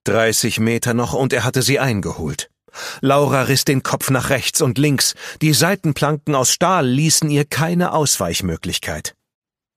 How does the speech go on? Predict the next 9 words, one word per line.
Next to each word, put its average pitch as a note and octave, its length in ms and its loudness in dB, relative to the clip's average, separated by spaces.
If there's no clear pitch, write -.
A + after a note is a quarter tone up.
Mit B2+ 260 0
den C3 200 2
Fingerspitzen C3+ 920 0
berührte B2+ 500 2
sie A#2+ 140 0
die B2 100 0
Bremshebel G2+ 720 -2
am G2+ 160 0
Lenker, G#2+ 400 0